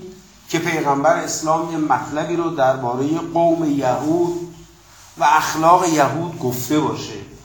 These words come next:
یا در روایات ائمه علیهم السلام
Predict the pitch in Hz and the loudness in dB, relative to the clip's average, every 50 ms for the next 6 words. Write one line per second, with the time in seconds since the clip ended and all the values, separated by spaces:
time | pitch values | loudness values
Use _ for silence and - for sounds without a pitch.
0 | - - - - - - - - - 170 196 214 214 208 185 170 170 165 151 151 | -20 -20 -20 -20 -20 -20 -18 -4 2 4 4 6 8 8 8 6 4 2 2 0
1 | 151 151 151 143 - 165 151 - - 147 139 139 156 151 151 151 165 185 190 170 | 2 2 0 0 -2 -2 0 4 6 6 6 6 2 0 0 0 2 2 4 4
2 | 151 151 147 143 143 131 131 131 127 - - - 135 139 143 151 165 170 - - | 4 2 2 0 -2 -4 -6 -6 -6 -6 -4 -4 0 4 4 6 6 6 4 2
3 | - - | -4 -8